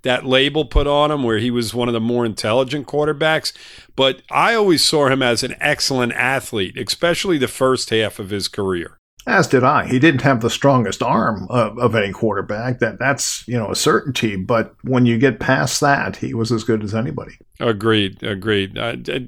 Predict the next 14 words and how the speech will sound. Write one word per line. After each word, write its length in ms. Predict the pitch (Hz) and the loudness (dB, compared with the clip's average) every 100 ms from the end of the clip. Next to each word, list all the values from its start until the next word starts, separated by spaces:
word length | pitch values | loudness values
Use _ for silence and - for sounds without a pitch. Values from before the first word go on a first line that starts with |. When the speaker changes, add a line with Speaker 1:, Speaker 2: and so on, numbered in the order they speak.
| - | -4
Speaker 1:
a, 300 | 135 123 139 | 0 2 2
a 60 | 131 | 0
joy 320 | 117 175 165 | 4 4 6
to 100 | 127 | 4
watch. 380 | 107 101 90 - | 2 2 -2 -4
He 100 | 113 | 2
really 320 | 127 120 101 | 4 4 4
was. 320 | 101 104 98 | -2 -6 -8
I 60 | 107 | -4
mean, 180 | 110 | -2
he 60 | 113 | 0
was 180 | 113 101 | 0 -2
a 60 | |
technician. 840 | - 120 110 - 131 127 131 123 | -2 -2 -2 -2 0 0 0 -2